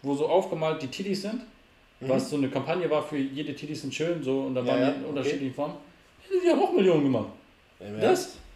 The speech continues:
Speaker 1: das, das hätte ich auch gemacht. Das habe ich schon als Kind gezeichnet.
Speaker 2: <laughs> Titten auf die, ja, das Ding ist, aber du musst das halt auch verkaufen können, ne? Das ist halt,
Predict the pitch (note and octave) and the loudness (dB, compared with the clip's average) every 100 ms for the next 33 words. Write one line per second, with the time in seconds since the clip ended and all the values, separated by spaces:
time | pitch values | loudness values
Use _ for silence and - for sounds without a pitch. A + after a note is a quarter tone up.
0 | - C#3+ A#3 B3+ - - - - - - | -6 2 4 4 -4 -8 -8 -10 -14 -18
1 | - G3+ - F#3 G#3+ - B2 A2+ F#3+ G3 | -6 -2 0 0 0 0 -4 -2 -2 0
2 | D#3+ A#2 G#3 G#3+ A2 A2 G2+ - - G#3+ | -2 -2 0 -2 -4 -8 -10 -16 4 6
3 | G#3+ G3 - F#3+ - - D3 D3 G3+ C4+ | 6 2 0 0 0 -2 -2 -4 -2 2
4 | C#3 - D#3+ D3+ C3 B2+ C#3+ G#3+ A3+ D#3+ | 2 2 -4 -2 -2 -2 -6 -8 -12 -2
5 | C#3 C#3+ D#3 F3 D3 C#3 D3 D3 C#3 C3 | 4 4 4 4 4 2 0 -2 -2 -2
6 | - B2+ C#3 B2+ A2 G#2 G#2 B2 - _ | -4 -4 -2 -4 -8 -10 -12 -16 -20 _
7 | A#2+ A2+ A2 | -10 -8 -10